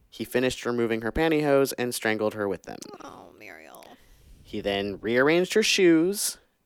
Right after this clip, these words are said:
Speaker 1: and took her purse, and, uh, he, because she had, like, opened the door to her house, he went inside and looked for valuables.
Speaker 2: The fuck?
Speaker 1: And I think he only got away with a hundred dollars.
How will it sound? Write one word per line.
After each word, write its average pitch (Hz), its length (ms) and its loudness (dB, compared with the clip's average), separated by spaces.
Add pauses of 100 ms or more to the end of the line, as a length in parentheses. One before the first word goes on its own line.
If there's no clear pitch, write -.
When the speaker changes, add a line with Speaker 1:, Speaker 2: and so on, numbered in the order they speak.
(200)
Speaker 1:
and 107 560 -2 (720)
took - 200 -6
her 160 80 4
purse, - 580 2 (340)
and, 101 520 -6
uh, 92 360 -6 (100)
he, 95 580 -12 (200)
because 107 220 -8
she - 120 -6
had, 110 100 -6
like, 101 200 -8
opened 104 280 -10
the 95 40 -12
door 104 160 -4
to 95 80 -6
her 98 120 -8
house, 98 360 -4
he - 100 -8
went 101 140 -6
inside 98 300 -2
and 95 100 -8
looked 101 160 -10
for 107 100 -2
valuables. 95 640 0
Speaker 2:
The 294 140 -10
fuck? 226 920 -8 (680)
Speaker 1:
And 104 440 -2
I - 20 -8
think 120 200 -4
he 127 460 0
only 131 240 2
got 123 160 6
away 113 220 4
with 110 140 2
a 98 60 -2
hundred 120 240 0
dollars. 92 500 2